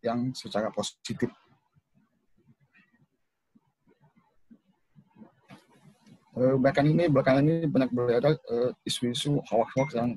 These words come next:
istilahnya sangat berpengaruh terhadap, eh, perkembangan anak-anak di zaman sekarang. Jadi, eh,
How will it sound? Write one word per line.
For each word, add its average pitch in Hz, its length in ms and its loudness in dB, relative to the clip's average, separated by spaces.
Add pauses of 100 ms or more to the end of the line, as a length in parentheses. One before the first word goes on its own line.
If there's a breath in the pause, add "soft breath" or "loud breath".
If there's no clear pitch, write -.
(120)
istilahnya 123 640 -2 (1500)
sangat 156 240 -2
berpengaruh 127 560 0
terhadap, 131 320 0 (240)
eh, 120 560 0 (160)
perkembangan 110 560 -6
anak-anak 113 560 -6
di 110 480 -14 (240)
zaman 110 320 -8
sekarang. 101 480 -8 (240)
Jadi, 127 480 -6 (560)
eh, 104 200 -8